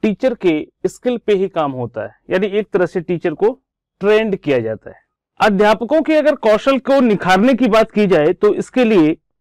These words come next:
बहुत सारे कोर्सेज अवेलेबल हैं हमारे इंडिया में।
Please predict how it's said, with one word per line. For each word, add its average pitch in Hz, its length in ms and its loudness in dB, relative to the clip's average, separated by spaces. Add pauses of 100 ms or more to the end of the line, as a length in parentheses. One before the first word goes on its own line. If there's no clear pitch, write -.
(300)
बहुत 196 420 -2
सारे 170 380 0 (600)
कोर्सेज 190 500 2 (540)
अवेलेबल 156 440 0
हैं 190 160 -8
हमारे 185 260 2
इंडिया 185 280 4
में। 214 160 -6